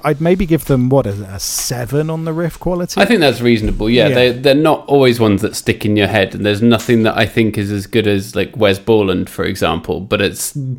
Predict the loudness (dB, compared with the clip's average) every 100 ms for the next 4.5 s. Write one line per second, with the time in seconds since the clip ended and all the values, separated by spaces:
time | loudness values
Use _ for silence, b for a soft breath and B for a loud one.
0 | B B B 0 2 -2 -2 0 0 2
1 | 4 4 4 0 -12 -2 0 4 2 4
2 | 2 0 -4 -2 0 0 -2 -2 -4 -2
3 | -4 -6 -12 -10 -10 -6 -4 -2 -4 -4
4 | -6 -6 -8 -14